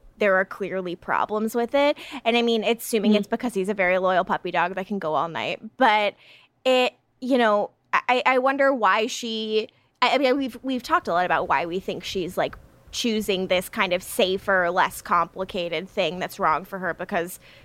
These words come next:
Speaker 1: Angel, being with Angel is way too scary. <laughs>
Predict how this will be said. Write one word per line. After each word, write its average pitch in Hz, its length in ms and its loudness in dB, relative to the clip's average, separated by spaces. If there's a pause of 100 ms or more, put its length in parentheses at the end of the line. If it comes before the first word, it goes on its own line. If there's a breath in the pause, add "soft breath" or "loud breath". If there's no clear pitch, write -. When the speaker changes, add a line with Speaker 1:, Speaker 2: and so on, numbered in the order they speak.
(320 soft breath)
Speaker 1:
Angel, 190 440 -4
being 202 260 0
with 269 120 -2
Angel 220 240 0
is 180 80 -14
way 165 220 -2
too 185 180 -8
scary. 220 920 -4
<laughs> - 60 -20